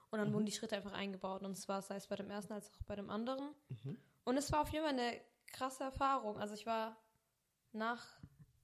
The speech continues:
Speaker 1: Otter-, also vor Ottering sehr lange nicht mehr auf einer Bühne,
Speaker 2: Mhm.
Speaker 1: weil ich sehr lange pausiert habe. Und es war echt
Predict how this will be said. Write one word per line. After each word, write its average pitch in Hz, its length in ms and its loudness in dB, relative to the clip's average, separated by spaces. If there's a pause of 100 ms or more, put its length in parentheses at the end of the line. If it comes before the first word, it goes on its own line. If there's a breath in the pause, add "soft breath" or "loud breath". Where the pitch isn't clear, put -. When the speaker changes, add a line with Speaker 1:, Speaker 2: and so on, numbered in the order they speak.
(140)
Speaker 1:
Otter-, 262 340 4
also 220 140 -2
vor 254 280 -2
Ottering 240 440 -4
sehr 220 140 -2
lange 226 260 0
nicht 294 140 -8
mehr 302 100 -6
auf 294 80 -10
einer 294 120 -6
Bühne, 302 260 -6 (260)
Speaker 2:
Mhm. 143 280 -6 (260)
Speaker 1:
weil 220 100 -4
ich 214 80 -10
sehr 226 100 -4
lange 214 200 -4
pausiert 233 500 -8
habe. 311 180 -6 (680 soft breath)
Und 247 100 -2
es 247 140 -4
war 247 180 2
echt - 460 -4